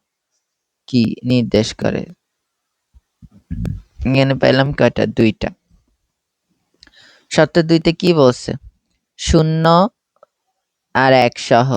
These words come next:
শূন্য সমান অথবা বড়, একের সমান অথবা ছোট। তো এক্স এর মান, তো এটা দেখা লাগবে না, শূন্য হলে শূন্যই হবে, শূন্য হলে এটাও শূন্য হবে, ওয়ান হলে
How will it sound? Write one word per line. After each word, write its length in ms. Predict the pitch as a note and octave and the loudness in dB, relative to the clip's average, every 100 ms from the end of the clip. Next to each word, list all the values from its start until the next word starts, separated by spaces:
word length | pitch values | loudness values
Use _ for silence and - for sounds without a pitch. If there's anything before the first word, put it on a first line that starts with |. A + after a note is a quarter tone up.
| - - - | -6 -12 -12
শূন্য 200 | C#3 C#3 - _ _ _ _ - | -8 -8 -10 _ _ _ _ -14
সমান 420 | - C3+ C3+ D3+ D3 | 0 2 4 2 2
অথবা 200 | D3+ D3 D3 | 2 4 4
বড়, 160 | D#3 G3 _ _ A#2+ | 2 2 _ _ -8
একের 240 | A2 B2 B2+ | -4 -4 -4
সমান 220 | - C3 E3+ | -6 -6 -6
অথবা 200 | E3+ C3+ C3 | -6 -6 -6
ছোট। 180 | B2 - - - _ _ _ _ _ | -8 -8 -12 -18 _ _ _ _ _
তো 60 | - - | -6 0
এক্স 160 | C3 - B2+ | 0 0 -4
এর 60 | A#2 | -2
মান, 120 | G#2+ - _ _ _ | -4 -8 _ _ _
তো 40 | - F3 | 0 2
এটা 140 | E3+ E3 D#3 | 4 2 4
দেখা 260 | D3+ F3 D3+ | 2 2 2
লাগবে 220 | C#3+ B2 A#2+ | 2 2 -4
না, 40 | A#2+ - | -8 -6
শূন্য 240 | D3+ D3 D#3 | -6 -4 -4
হলে 160 | D3+ D#3 - | -2 -4 -4
শূন্যই 340 | D#3 D3 D3+ E3 | -6 -2 0 0
হবে, 180 | F3 G#3+ A#3+ _ _ _ _ _ _ _ _ _ _ _ _ _ _ | 0 -2 -2 _ _ _ _ _ _ _ _ _ _ _ _ _ _
শূন্য 240 | - D3 D3+ D#3+ | 0 0 4 4
হলে 140 | D3+ D3+ | 4 4
এটাও 200 | - D3+ E3 | 4 2 0
শূন্য 160 | E3 E3+ | -2 2
হবে, 140 | E3+ D3+ | 4 4
ওয়ান 180 | B2+ B2+ | 2 0
হলে 180 | C#3 C#3+ | -2 2